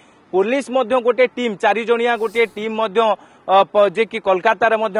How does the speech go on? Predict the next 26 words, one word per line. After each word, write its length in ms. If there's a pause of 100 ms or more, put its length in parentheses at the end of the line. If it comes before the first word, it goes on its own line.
(120)
ଡେରା 240
ପକାଇଛି। 560 (400)
ଖୁବ୍ 240
ଶୀଘ୍ର 300 (120)
ଅସାଧୁର 480
ଜମାନଙ୍କୁ 480
ମଧ୍ୟ 260 (180)
ଗିରଫ 280
କରାଯାଇପାରେ, 720
ଯାହା 240 (300)
ପୋଲିସ 320
ସୂତ୍ରରୁ 360
ସୂଚନା 440
ରହିଛି। 320 (340)
ତେବେ 140
ୟାରି 320
ଭିତରେ 280
ଆପଣ 280
ଦେଖନ୍ତୁ, 460 (420)
ପୋଲିସ 320 (100)
ଚାରୋଟି 420 (120)
ଟିମ୍ 240
ଗଠନ 340
କରିଛି। 360 (200)
ଗୋଟିଏ 360
ଟିମ୍ 280